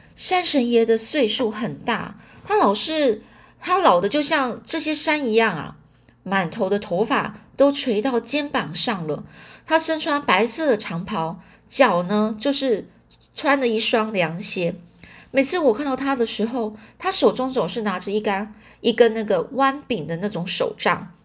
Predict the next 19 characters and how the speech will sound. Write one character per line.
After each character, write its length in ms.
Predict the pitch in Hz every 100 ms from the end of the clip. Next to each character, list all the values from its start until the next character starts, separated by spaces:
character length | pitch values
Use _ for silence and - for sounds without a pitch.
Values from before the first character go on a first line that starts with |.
| _
只 120 | - 185
要 180 | 196
他 160 | 208 196
用 160 | 190 190
手 180 | -
杖 260 | - 202 165
指 160 | - 160
向 220 | 233 208
某 160 | 180 135
个 120 | -
东 180 | 226 240
西， 300 | - 233 - - -
那 120 | 320 330
东 160 | 320
西 160 | 320 294
就 120 | 320
会 120 | 285
消 260 | 262 277 277
失。” 560 | 277 - 269 262 -